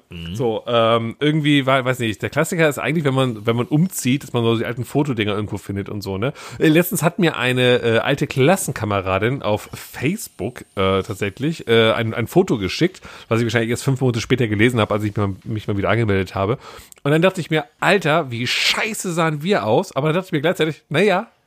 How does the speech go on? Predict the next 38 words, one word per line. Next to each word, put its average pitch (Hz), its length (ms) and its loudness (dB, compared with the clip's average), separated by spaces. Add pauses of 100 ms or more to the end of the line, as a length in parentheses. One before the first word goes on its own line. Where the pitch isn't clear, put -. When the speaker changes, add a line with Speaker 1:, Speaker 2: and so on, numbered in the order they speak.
Speaker 2:
aber 139 240 4
wir 139 80 2
hatten 139 160 -2
mega 156 200 2
viel 135 140 -4
Spaß 170 340 2
und 143 140 -2
es 143 100 -4
hat 165 120 0
funktioniert 180 480 0
untenrum. 98 500 -8
Also 117 160 -2
es 120 80 -4
hat 139 180 2
irgendwie, 214 520 2
war's - 200 -2
okay. 175 360 -4 (200)
Speaker 1:
Ja, 110 220 0
ich - 160 -2 (100)
kann's - 160 -10
nur 113 60 2
Speaker 2:
Oder? 113 80 2
Speaker 1:
wiederholen. 123 240 4
Wie 113 60 2
gesagt, 123 180 2
bei 90 80 0
mir 95 180 -2
erst 117 220 -2
ab - 100 -6
einundzwanzig, 135 680 -2
da 110 180 0
wo 113 60 -2
ich 110 80 -4
dann - 120 0
nicht 156 120 2
mehr 95 100 4
diese 82 160 0
Sachen, 80 240 -4